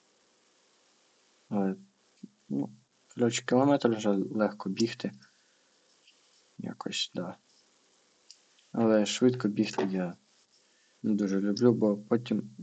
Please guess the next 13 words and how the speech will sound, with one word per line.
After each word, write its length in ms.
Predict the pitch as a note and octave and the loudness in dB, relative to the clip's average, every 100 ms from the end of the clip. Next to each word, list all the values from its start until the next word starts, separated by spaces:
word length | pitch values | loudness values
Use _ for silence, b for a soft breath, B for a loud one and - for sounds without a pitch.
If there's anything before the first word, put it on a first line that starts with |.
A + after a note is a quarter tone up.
| - | -16
пітніє. 460 | - - F#2 F#2 F2 _ b b b b b b b b b b - | -16 -8 -4 -4 -6 _ b b b b b b b b b b -4
Е, 280 | A2+ A2 A2 | -2 0 -2
приходжу 380 | A2+ A#2+ G#2+ G#2+ | -2 -2 -4 -4
в 60 | G#2+ | -6
школу 600 | - - B2+ B2+ B2 B2 - - | -6 0 2 4 0 -4 -14 -4
і 380 | B2 A#2+ A2+ G2+ G#2 | 2 4 2 0 -6
починається 500 | F#2+ F#2+ F#2+ - F#2+ | -4 -2 -2 -4 -4
у 40 | |
нас 260 | F#2 - - | -6 -6 -8
цей 300 | G2 - _ | -10 -10 _
пробний 540 | G#2+ G2+ F#2+ F#2+ G2 - | 0 0 2 -2 -6 -10
тест. 460 | - A#2+ B2 - - _ _ _ _ _ _ _ _ _ _ _ _ _ _ _ _ _ _ _ - - | -2 -2 -2 -10 -16 _ _ _ _ _ _ _ _ _ _ _ _ _ _ _ _ _ _ _ -20 -10
М, 880 | A2+ G2+ G2 G2 G2 F#2+ G2 G2+ | -4 -2 -2 -2 -2 -2 -4 -8